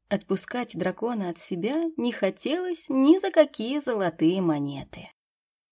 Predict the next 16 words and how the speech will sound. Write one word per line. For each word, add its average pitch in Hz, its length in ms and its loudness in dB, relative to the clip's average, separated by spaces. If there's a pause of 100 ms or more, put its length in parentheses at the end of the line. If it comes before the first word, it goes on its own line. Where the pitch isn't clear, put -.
(120)
До - 180 8
спальни 359 540 4
мы 330 120 12
дошли 247 460 2
как-то 311 400 4
очень 196 520 2
быстро. - 640 -4 (380)
Хочу, 285 500 2
не 311 80 12
хочу, 254 720 2
но 202 220 6
вечно 330 520 4
на 285 140 10
руках 220 400 2
не 214 100 -2
просидишь. 156 840 -2